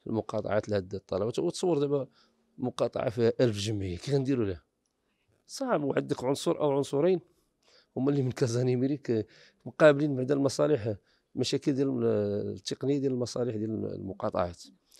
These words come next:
بالت-، كل مقاطعة. بالتالي باش نكونوا واضحين، آه، هاد، هاد التطبيق هذا خصو، آه، ي-، يتش-،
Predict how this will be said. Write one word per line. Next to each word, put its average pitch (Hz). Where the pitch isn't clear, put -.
بالت-، 113
كل 131
مقاطعة. 110
بالتالي 127
باش 110
نكونوا 120
واضحين، 120
آه، 101
هاد، 101
هاد 95
التطبيق -
هذا 101
خصو، -
آه، 120
ي-، 113
يتش-، -